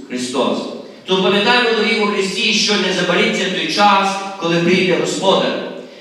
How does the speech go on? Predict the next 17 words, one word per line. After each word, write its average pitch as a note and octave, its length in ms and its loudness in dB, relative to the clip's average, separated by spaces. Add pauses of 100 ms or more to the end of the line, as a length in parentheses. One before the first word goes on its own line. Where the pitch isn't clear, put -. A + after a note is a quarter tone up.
(180)
Коли G3+ 200 4
Господар A3 680 4
прийде, A#3 360 4
ми A3 120 4
маємо A3+ 340 2 (140)
вийти A3 340 2
йому A3 260 2
назустріч A3 680 2 (240)
із A3 260 4
плодами. G3+ 1000 2 (680)
І A3 400 4 (240)
цими B3+ 260 4
плодами A#3 800 2 (120)
передусім G#3+ 560 2
має G3+ 260 2
бути F#3 240 0
покаяння, A3 920 2